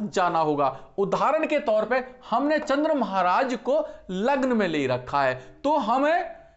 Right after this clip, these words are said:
चंद्र से छठा, सातवां व आठवां भाव देखना होगा।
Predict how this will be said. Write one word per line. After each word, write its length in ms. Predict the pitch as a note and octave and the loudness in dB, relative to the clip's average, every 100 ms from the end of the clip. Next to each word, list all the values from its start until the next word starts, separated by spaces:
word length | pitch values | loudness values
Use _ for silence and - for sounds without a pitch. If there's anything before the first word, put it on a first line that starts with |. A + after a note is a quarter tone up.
| - | -8
चंद्र 360 | C#4 E4 E4+ E4+ | -2 0 2 0
से 220 | - C4+ F#4 - - - - | 0 0 0 -4 -12 -20 -18
छठा, 420 | - - - D#4+ E4+ | -4 -2 0 0 0
सातवां 600 | - G3+ G#3 G#3 B3+ D4 D4 - | 0 0 0 -2 -2 -2 -6 -4
व 180 | F#3+ - - C4+ | -2 -2 -4 -4
आठवां 340 | C4 A3 G3 | -2 0 0
भाव 280 | F3+ C4 B3 | 0 -2 -4
देखना 440 | D3+ E3+ D#3 D3+ C#3 | -2 -2 -2 -2 -2
होगा। 280 | B2+ A#2+ | -2 -2